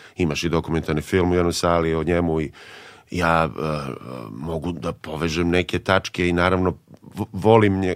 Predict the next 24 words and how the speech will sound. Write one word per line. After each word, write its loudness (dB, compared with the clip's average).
e, 0
njega 2
još 2
odavno 4
i -2
gledao -2
sam -2
i -2
film 6
o 6
njemu 4
i, 0
i -2
igrani 4
i 0
tako 2
dalje. 0
Ali 4
opet -2
je 2
taj 2
osjećaj -4
kad -14
ti -2